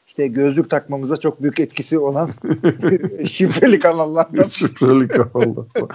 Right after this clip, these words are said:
Speaker 2: Aa, ya o zaman ne hurafeler var diyor ki işte aynadan bakıp da gözünü kısınca bir
Speaker 1: Tabii,
Speaker 2: of.
Speaker 1: tabii, tabii. Yetmişlerin sonları, seksenin başının tayfa. Sanki hiç yapmıyormuş gibi podcast'te keh keh gülmeyin. Hepiniz yaptınız onu.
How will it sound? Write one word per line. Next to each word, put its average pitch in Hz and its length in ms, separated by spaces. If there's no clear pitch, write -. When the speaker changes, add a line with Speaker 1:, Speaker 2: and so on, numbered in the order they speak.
Speaker 2:
Aa, - 180
ya 151 280
o 156 140
zaman 156 440
ne 143 60
hurafeler 139 800
var 135 340
diyor 135 220
ki 131 80
işte 139 240
aynadan 131 800
bakıp - 400
da 131 60
gözünü 131 500
kısınca 135 680
bir 135 200
Speaker 1:
Tabii, 135 160
Speaker 2:
of. 175 240
Speaker 1:
tabii, 123 280
tabii. - 240
Yetmişlerin 160 680
sonları, 180 380
seksenin 185 500
başının 226 320
tayfa. 156 400
Sanki 160 380
hiç - 120
yapmıyormuş 175 500
gibi 165 500
podcast'te 160 460
keh 160 200
keh 175 100
gülmeyin. 147 340
Hepiniz 160 360
yaptınız 120 400
onu. 113 140